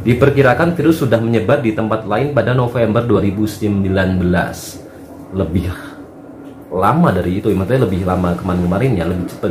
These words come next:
dari ini ya. Para peneliti sedang mengencarkan penelitian,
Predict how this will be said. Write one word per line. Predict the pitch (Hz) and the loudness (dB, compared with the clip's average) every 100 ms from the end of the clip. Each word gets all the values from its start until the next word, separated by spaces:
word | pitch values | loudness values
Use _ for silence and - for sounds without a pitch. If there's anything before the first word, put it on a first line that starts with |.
| 78 | -4
dari | 76 101 | -4 -4
ini | 131 | -6
ya. | - - - - - - - - - - - - - - - | -8 -16 -20 -20 -18 -18 -20 -20 -20 -20 -20 -20 -18 -18 0
Para | 143 151 151 | 2 4 2
peneliti | 151 156 151 180 | 2 2 2 -2
sedang | 135 123 123 | 2 2 2
mengencarkan | 127 127 120 117 117 107 101 - 120 156 165 165 175 | 2 4 4 4 2 0 0 -2 -2 0 0 -2 -4
penelitian, | - 131 127 123 120 117 147 110 | -2 0 0 2 2 2 0 -4